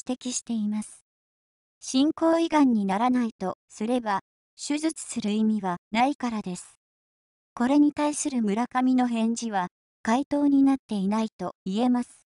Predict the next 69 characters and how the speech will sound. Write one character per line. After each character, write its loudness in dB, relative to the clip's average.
言 0
葉 4
に 6
は 2
し -10
て -2
い 2
ま 2
せ 0
ん 2
が、 -2
そ 0
ん 6
な 4
こ -4
と -2
は 0
当 -8
た -2
り 2
前 2
で 0
は 0
な -2
い -6
か、 -8
そ 0
ん 6
な 4
こ -8
と -4
は、 -2
わ 4
ざ 0
わ 0
ざ -4
証 0
明 2
す -6
る 2
ま 4
で 0
も 0
な -2
い -6
よ、 -6
と -2
言 -2
っ -10
て -2
い 0
る 2
の 2
と -4
同 -2
じ -12
で -10
す。 -20
小 0
さ 0
い 0
が 0
ん 4
に 0
は、 -2
が 4
ん 4
細 -2
胞 -4